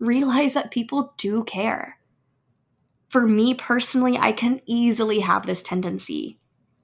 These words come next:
And when I'm in these moments, it's so easy for myself to just isolate myself and to focus in on what I am doing. Yet instead, it's those moments more than ever when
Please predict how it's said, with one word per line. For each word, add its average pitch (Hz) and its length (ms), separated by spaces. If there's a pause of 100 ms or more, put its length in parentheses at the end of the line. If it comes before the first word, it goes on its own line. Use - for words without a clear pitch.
(320)
And 214 320
when 214 260
I'm 196 280
in 185 280
these 240 220
moments, 208 600
it's 247 180
so 240 340
easy 233 360
for 233 160
myself 208 460
to - 80
just 214 340
isolate 220 500
myself 190 520
and 202 140
to 208 220 (320)
focus 233 460
in 214 360
on 202 200
what 202 180
I 208 40
am 196 240
doing. 196 500 (840)
Yet 208 300
instead, 196 680
it's - 240
those 202 240
moments 202 480
more 220 320
than 208 240
ever 190 400
when 196 360